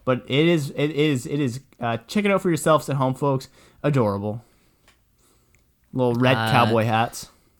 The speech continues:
Speaker 2: That sounds real cute. That sounds real cute. I'm gonna have to check that one out, uh, after the show. Okay, Cam, my final headline for ya. Deputies tell man to stop calling nine one one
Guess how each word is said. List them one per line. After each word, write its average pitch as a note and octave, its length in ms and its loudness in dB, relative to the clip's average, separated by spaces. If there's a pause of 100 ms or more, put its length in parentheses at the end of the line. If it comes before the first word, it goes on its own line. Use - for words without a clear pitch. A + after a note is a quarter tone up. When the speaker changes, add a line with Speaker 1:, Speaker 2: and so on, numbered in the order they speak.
(140)
Speaker 2:
That C#3 160 -4
sounds E3 240 0
real F#3 180 2
cute. G#3 300 0
That C#3+ 120 -6
sounds F#3+ 200 2
real F#3+ 180 4
cute. F3+ 340 2
I'm A2+ 220 -2
gonna C3 120 -2
have C#3 80 -4
to - 60 -16
check C3 180 -8
that B2 100 -2
one A2 120 -2
out, G#2+ 320 -4
uh, F2 520 -8
after G2 260 -10
the G2 80 -8
show. F#2 320 -10 (680)
Okay, F3+ 220 2
Cam, F3+ 440 4
my E3+ 140 0
final G3+ 320 2
headline F3 400 2
for C3+ 200 0
ya. G#2 200 0 (1600)
Deputies C3+ 720 0
tell C#3+ 280 0
man C#3+ 340 0
to C#3 100 -2
stop F#3 400 0
calling F3+ 400 2
nine E3 280 2
one D#3 200 2
one D3+ 460 2